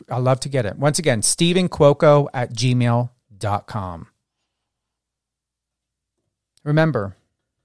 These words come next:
are you running on perception or perspective? Are you running on your own emotional self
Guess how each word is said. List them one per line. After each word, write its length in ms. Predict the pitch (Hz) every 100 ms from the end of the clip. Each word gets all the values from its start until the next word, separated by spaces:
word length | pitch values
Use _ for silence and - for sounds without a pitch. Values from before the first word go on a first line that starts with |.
| _ _ _ _ _ _ _ _
are 80 | 127
you 140 | 127
running 280 | 123 139 143
on 160 | 139 135
perception 840 | - 127 - 151 - 196 196 208 _ _ _ _ _ _ _ _
or 640 | 131 127 123 123 120 117
perspective? 960 | 113 - - - 95 - 80 67 - - _ _ _ _ _ _ _ _ _ _ _ _ _ _ _ -
Are 100 | 123
you 140 | 117
running 300 | 117 127 123
on 160 | 123 120
your 140 | 117
own 400 | - 135 147 151 156
emotional 1000 | 156 143 143 147 - 156 151 151 151 147 _ _ _ _ _ _ _ _ _ _ _ _ _ _ _ _ _
self 800 | - - - 160 143 147 160 -